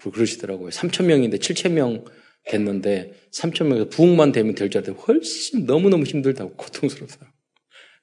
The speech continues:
예. 문제가 훨씬 많아요. 그런다고 부흥하지 말란 말 아니에요, 여러분. 여러분, 우리 교회 뭐 부채 갚아지면 행복할 것 같아요?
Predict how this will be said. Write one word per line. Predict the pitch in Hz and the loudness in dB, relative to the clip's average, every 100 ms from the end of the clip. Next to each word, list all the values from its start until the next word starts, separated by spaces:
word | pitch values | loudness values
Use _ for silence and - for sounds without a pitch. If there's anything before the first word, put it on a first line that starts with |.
| 104 | -10
예. | 98 113 _ _ _ _ _ | -10 -14 _ _ _ _ _
문제가 | 135 156 170 - | 2 6 6 6
훨씬 | - - 214 | 0 2 2
많아요. | 110 113 - 101 92 _ _ _ _ _ _ - - _ - _ | 2 0 -2 -6 -14 _ _ _ _ _ _ -20 -20 _ -20 _
그런다고 | - 135 131 117 | 0 4 4 4
부흥하지 | - 139 139 127 151 165 | 4 4 6 6 6 6
말란 | 131 107 131 127 | 4 4 4 4
말 | 120 117 | 2 2
아니에요, | 90 95 107 90 90 95 _ _ _ | -2 -4 -4 -6 -12 -20 _ _ _
여러분. | 85 80 - _ _ _ - - _ 135 | -14 -12 -14 _ _ _ -20 -20 _ 2
여러분, | 143 | 6
우리 | 151 | 6
교회 | 147 156 151 131 - - - | 8 10 10 8 4 -6 -4
뭐 | |
부채 | - 175 - 175 | 2 2 4 2
갚아지면 | - - - 143 135 | 2 -2 -4 -2 0
행복할 | 147 147 147 131 | 0 0 0 0
것 | - | -2
같아요? | 104 - 131 180 | -4 -2 -2 -2